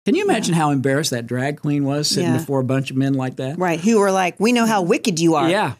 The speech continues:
Speaker 2: We
Speaker 1: And,
Speaker 2: know
Speaker 1: and
Speaker 2: how
Speaker 1: they're sitting
Speaker 2: wicked
Speaker 1: there
Speaker 2: you are.
Speaker 1: reading,
Speaker 2: Go ahead."
Speaker 1: reading the n-,
Speaker 2: Yeah.
Speaker 1: magazines and
Speaker 2: Yeah.
Speaker 1: newspapers.
Speaker 2: "Like to see you
Speaker 1: Yeah.
Speaker 2: try to twerk in front of a bunch of dads who are
Speaker 1: Yes.
Speaker 2: there." And frankly, those men doing what God calls men to do,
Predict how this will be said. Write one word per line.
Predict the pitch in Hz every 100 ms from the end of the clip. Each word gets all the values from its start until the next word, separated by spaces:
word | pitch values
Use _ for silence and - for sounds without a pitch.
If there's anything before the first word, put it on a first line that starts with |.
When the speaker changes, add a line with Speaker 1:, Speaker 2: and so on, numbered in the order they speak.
| -
Speaker 2:
We | 175
Speaker 1:
And, | 214
Speaker 2:
know | 285
Speaker 1:
and | 294
Speaker 2:
how | 277
Speaker 1:
they're | 269
sitting | 339 330
Speaker 2:
wicked |
Speaker 1:
there | 285 277
Speaker 2:
you |
are. | 220
Speaker 1:
reading, | 202 269
Speaker 2:
Go | 294
ahead." | 294 277 180
Speaker 1:
reading | 170 196 190 165
the | 160
n-, | 160 156
Speaker 2:
Yeah. | 170
Speaker 1:
magazines | 160 220 165 175 165 165
and | 156
Speaker 2:
Yeah. | 139
Speaker 1:
newspapers. | 165 170 151 156
Speaker 2:
"Like | 233 247
to | 269
see | 254 262
you | 196
Speaker 1:
Yeah. |
Speaker 2:
try | 269 254
to | 220
twerk | - 269 254 233
in | 196
front | 220 208
of | 180
a |
bunch | 196 190
of | 175
dads | 160 196 196 180 156 165
who |
are | -
Speaker 1:
Yes. | 117
Speaker 2:
there." | 185
And | - 240 240
frankly, | 370 427 269
those | 226 226 208
men | 208 285 220 202
doing | 208 254 233
what | 185 175
God | 196 190
calls | - - 262 269
men | 202 196 180
to | 175
do, | 160 160 160